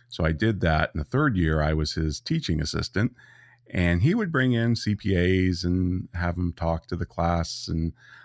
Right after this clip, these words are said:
I'd get to ask them all sorts of questions. My dad was a barber. He had lots of C P A clients. And as they were getting their haircut, I pulled up a stool, sat in front of them, and pumped them full of questions.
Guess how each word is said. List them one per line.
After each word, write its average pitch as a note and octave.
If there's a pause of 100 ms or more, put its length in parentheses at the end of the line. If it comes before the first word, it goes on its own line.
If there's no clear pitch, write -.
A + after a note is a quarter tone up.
I'd F#2
get F#2+
to E2+
ask E2
them F2+
all E2+
sorts E2+
of -
questions. E2
My D2+
dad D#2+
was E2
a D#2
barber. E2+
He A2+
had G#2+
lots F2
of E2+
C F#2
P -
A E2+
clients. E2+ (500)
And E2+
as E2+
they F2
were E2+
getting F2
their E2+
haircut, B2+
I E2+
pulled F2+
up D#2+
a -
stool, F#2+
sat F2+
in E2+
front E2+
of D#2+
them, E2+
and D2+
pumped G2
them F2
full E2+
of D#2
questions. E2+